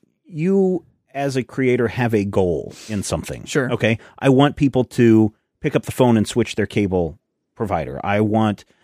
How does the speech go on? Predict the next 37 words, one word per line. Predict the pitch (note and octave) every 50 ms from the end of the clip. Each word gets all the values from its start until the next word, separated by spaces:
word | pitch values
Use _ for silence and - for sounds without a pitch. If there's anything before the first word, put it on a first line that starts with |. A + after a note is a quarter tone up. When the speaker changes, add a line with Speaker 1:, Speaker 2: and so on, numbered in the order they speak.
| _ _ _
Speaker 1:
people | - C3 A2 - A2+
to, | G#2+ - - A2 G#2+ G#2 G2+ G2+ G2 - _ _ _ _ _ -
um, | A2+ G#2+ G2+ F#2+ F#2 F2+ F2+ F2+ - _
find | _ - - C3+ C3+ C3 B2+ -
some | - B2 A2+
a-, | G#2+ - - -
amusement | A#2 A2+ A#2 A2+ A2+ A#2+ A#2 G#2 A2+ G#2+ F#2
or | F2 F2
find | - A#2 A2 A2 G#2
some | - A#2 G#2+
connection | - - G#2+ G2+ G#2 A2 - - - A#2+ G#2+ G#2
with | G2 G2 - -
the | F#2+
characters, | - - A#2+ A2+ G2+ G2 - - F2 D#2+ D2+ - - - _ _ _ _ _ _ -
or | A#2 A2 G#2+ G#2 G2+ G2+ G2+ G2 - _ _ _ _ _ _ _ _ -
come | - D#3+ D3+
to | C3+
this | A#2+ B2+ A#2+ -
realization, | - B2 B2 A#2+ A#2 A2+ G2 G#2+ A2+ A2+ G#2 - A2+ F#2+ F2+
or | E2+ - G#2+ G#2 G#2 G2+
I | F#2+ A2
want | A2 A2+ A2
to | - -
present | - G#2+ G2 A2 G#2+ G2
a | F2+ -
Speaker 2:
Yeah. | C3 B2
Speaker 1:
thesis | A#2+ A#2 - - A#2 - -
and | A2
then, | G#2+ G#2 G#2 G#2 G#2 G#2 - -
uh, | - G2 G2 F#2+ F#2 F2+
defend | F2+ G#2+ - - D3+ E3 E3+ C#3 A#2+
my | A2+ G2 F#2
thesis | - - G2+ F#2 - - F2+ E2+ - G2
in, | G2 F#2 F2+ F2 - -
in | G2 F#2+ F#2 F2+ F2 -
my | E2+ F2 E2+ D#2+
film. | - - G2 F2 D#2 D2 D2 C#2+